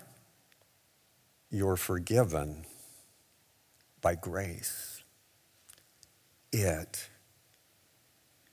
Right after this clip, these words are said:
is finished. And as you look up at Jesus and you see that love just literally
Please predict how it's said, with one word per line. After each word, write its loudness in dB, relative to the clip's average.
is 2
finished. -4
And 4
as 6
you 4
look 6
up 10
at 4
Jesus 4
and 2
you 2
see 4
that 8
love 8
just 0
literally 6